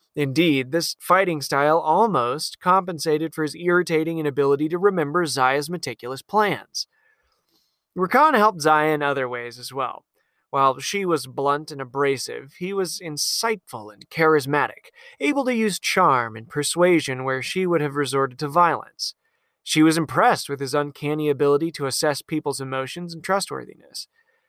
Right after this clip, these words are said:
She sometimes questioned Rakan's compassion for mortals, but never doubted his devotion to the rebel cause. Eventually,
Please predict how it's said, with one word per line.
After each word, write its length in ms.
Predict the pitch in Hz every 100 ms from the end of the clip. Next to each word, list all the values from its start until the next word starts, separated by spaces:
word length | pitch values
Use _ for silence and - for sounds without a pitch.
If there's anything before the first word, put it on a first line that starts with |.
| _
She 160 | - 175
sometimes 540 | 170 277 262 226 180
questioned 560 | - - 185 - 143 156
Rakan's 460 | 156 - 139 135 127
compassion 540 | 131 139 135 123 123
for 120 | 117
mortals, 520 | 131 147 151 131 139
but 260 | 147 143 135 _ _ _ _ _ -
never 260 | 247 247
doubted 400 | 190 196 160 131
his 140 | 127 120
devotion 480 | 131 143 135 -
to 60 | 135
the 100 | 131
rebel 280 | 135 127 135
cause. 640 | - 143 120 - - - _ _ _ _ _ _ -
Eventually, 720 | 131 151 175 - 123 123 143